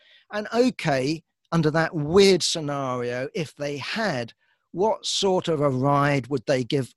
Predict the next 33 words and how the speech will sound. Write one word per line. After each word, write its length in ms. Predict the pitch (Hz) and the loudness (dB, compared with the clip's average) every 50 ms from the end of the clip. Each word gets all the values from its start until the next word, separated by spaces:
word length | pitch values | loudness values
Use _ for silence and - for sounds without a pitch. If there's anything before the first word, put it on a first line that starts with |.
| _ _ | _ _
given 280 | - 160 156 120 135 110 | 0 0 0 0 -2 -8
him? 220 | 107 104 98 90 - _ _ _ _ _ _ _ - | -8 -10 -12 -16 -20 _ _ _ _ _ _ _ -14
Uh, 140 | 143 143 143 | -10 -10 -8
Mike 320 | 151 156 175 190 202 - _ | -6 -4 -4 -4 -4 -6 _
Pompeo 720 | - 160 165 156 - _ - - 185 185 190 185 180 175 165 | -10 -10 -10 -10 -10 _ -10 -6 -4 -2 0 0 0 0 0
was 200 | 147 143 131 156 | -2 -4 -4 -2
over 300 | 156 160 165 151 156 147 | -2 -2 -2 -2 -4 -6
here 260 | 135 151 147 143 143 139 - _ _ _ _ _ _ | -6 -4 -6 -6 -6 -8 -10 _ _ _ _ _ _
talking 340 | - 180 170 160 - - 160 | -4 -2 -2 -2 -2 -4 -10
about 320 | 143 120 151 147 156 - - _ _ | -6 -4 -4 -4 -4 -6 -10 _ _
pushback. 480 | - 185 165 - - - - 113 101 - - _ _ _ _ _ _ _ _ _ _ _ - | 0 0 0 -2 -4 -6 -6 -8 -8 -10 -14 _ _ _ _ _ _ _ _ _ _ _ -12
Uh, 180 | 147 147 151 | -10 -8 -8
none 280 | 151 151 175 190 202 202 | -4 -2 -2 0 2 0
of 100 | 185 156 | 0 0
us 240 | 165 160 143 - - | 0 -2 -2 -4 -8
of 120 | 160 143 | -8 -8
a 60 | 147 | -8
certain 460 | - - - 180 165 156 156 156 147 | -6 -6 -4 -4 -4 -4 -6 -6 -6
age 500 | 147 147 151 156 151 151 151 143 - - | -4 -4 -2 -2 -2 -4 -4 -6 -8 -10
will 200 | - 170 143 143 | -8 -6 -8 -8
forget, 640 | - - 156 127 110 - 170 165 165 - _ - - - _ _ _ _ _ _ _ _ - | -6 -8 -10 -8 -4 -2 -2 -2 -2 -6 _ -16 -16 -16 _ _ _ _ _ _ _ _ -12
uh, 220 | 147 143 135 139 131 | -8 -6 -6 -6 -6
the 220 | 131 147 147 147 | -4 -4 -2 -2
election 540 | 143 143 147 160 160 - - - - 151 135 | -2 0 -2 -2 -4 -4 -8 -10 -8 -8 -8
of 140 | 135 - - | -8 -10 -6
President 480 | - 160 151 127 151 127 147 139 131 | -4 -4 -4 -4 -6 -6 -6 -6 -4
Allende, 800 | 139 135 143 147 156 165 165 156 151 143 147 139 139 135 131 127 - _ _ _ _ _ _ | -4 -2 0 0 0 0 0 -2 -2 -2 -2 -2 -2 -4 -6 -8 -12 _ _ _ _ _ _
uh, 180 | 147 143 139 147 - - | -10 -8 -8 -8 -6 -6
in 240 | 165 151 147 139 | -6 -4 -4 -6
Chile 520 | 131 - - - 170 156 156 151 147 139 - _ _ _ _ _ _ - | -6 -6 -4 -2 0 0 0 0 -2 -4 -8 _ _ _ _ _ _ -6
and 120 | 160 160 | -4 -2
the 160 | 160 165 165 - - | -2 -2 -4 -4 -2
overthrow 800 | 170 170 165 160 147 143 135 - - - 135 120 113 104 101 | 0 0 2 2 0 -2 -4 -6 -8 -8 -8 -6 -6 -8 -10